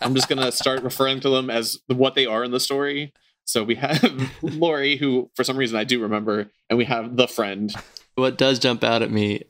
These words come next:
Speaker 3: uh, in pretty much every single episode is hip hugger jeans. And <laughs> like,
Speaker 2: <laughs>
Speaker 3: when, when I first heard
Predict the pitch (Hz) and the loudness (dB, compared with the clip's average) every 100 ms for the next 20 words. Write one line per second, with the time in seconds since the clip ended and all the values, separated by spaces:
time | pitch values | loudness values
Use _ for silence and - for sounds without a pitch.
0 | _ 117 104 107 - 117 113 247 240 156 | _ 0 0 -2 -2 -2 0 2 2 2
1 | 120 131 127 117 - 120 110 127 - 127 | 0 0 0 0 0 -2 -2 -4 -4 -2
2 | 143 131 113 110 117 127 117 120 113 113 | 0 2 0 -2 0 0 2 0 -2 -2
3 | 107 110 127 156 - - _ _ _ _ | -2 -4 -4 -6 -10 -20 _ _ _ _
4 | - 127 - - - 107 - - - - | -2 -2 -4 -10 -10 -8 -10 -12 -6 -2
5 | 120 - - 135 135 131 - 143 151 196 | -2 -2 -2 2 2 0 0 2 2 0
6 | - 170 170 - _ 135 123 123 120 | 0 0 0 -4 _ -4 -2 0 -2